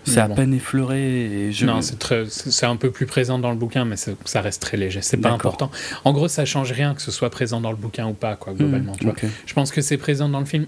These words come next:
Speaker 2: uniquement pour faire un clin d'œil, euh, à, aux fans du livre.
Speaker 1: Ah, d'accord.
Speaker 2: Euh,
Speaker 1: Ok.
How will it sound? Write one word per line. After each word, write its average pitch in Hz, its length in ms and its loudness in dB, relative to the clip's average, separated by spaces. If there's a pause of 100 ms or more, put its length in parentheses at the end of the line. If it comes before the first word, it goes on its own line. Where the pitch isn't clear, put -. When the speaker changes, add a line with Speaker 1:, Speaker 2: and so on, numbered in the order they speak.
Speaker 2:
uniquement 151 440 0
pour 143 160 -10
faire 123 180 -2
un 117 80 -2
clin 117 200 -2
d'œil, 117 280 -2 (460)
euh, - 20 -6
à, 101 760 -2
aux 104 440 -4
fans 107 200 -6
du 104 200 -4
livre. 107 380 -6
Speaker 1:
Ah, 123 140 4
d'accord. 123 260 -4
Speaker 2:
Euh, 104 680 -8
Speaker 1:
Ok. - 140 -4